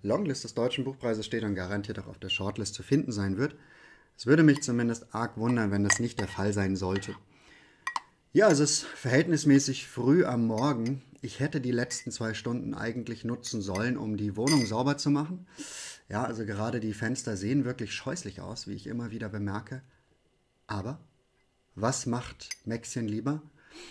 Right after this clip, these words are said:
Natürlich, er macht sich nochmal Gedanken zum Buch und verfasst eine Rezension. Am zwanzigsten, also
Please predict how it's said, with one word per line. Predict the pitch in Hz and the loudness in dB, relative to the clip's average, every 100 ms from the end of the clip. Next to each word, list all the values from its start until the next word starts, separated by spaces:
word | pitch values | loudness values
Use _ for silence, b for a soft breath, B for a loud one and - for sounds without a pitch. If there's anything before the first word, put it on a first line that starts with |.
| B | B
Natürlich, | 113 - 208 165 | -4 0 0 0
er | - | -2
macht | 113 113 | -4 -4
sich | 135 127 | -6 -4
nochmal | 113 113 | -4 -4
Gedanken | 104 113 127 110 | 0 0 -2 -4
zum | - 113 | -4 -2
Buch | 120 147 | -2 -4
und | - 117 117 - - | -4 -2 -2 -4 -8
verfasst | 127 - 135 - - - | -6 -2 -2 -2 -6 -4
eine | 113 113 117 107 B B B B | -2 0 0 -2 B B B B
Rezension. | 104 104 113 107 90 87 87 90 _ B B B B | -6 -4 -4 -4 -6 -8 -10 -14 _ B B B B
Am | 113 | -6
zwanzigsten, | 117 123 175 156 - 135 110 | 0 2 2 -2 -2 -2 -2
also | 101 98 | -4 -8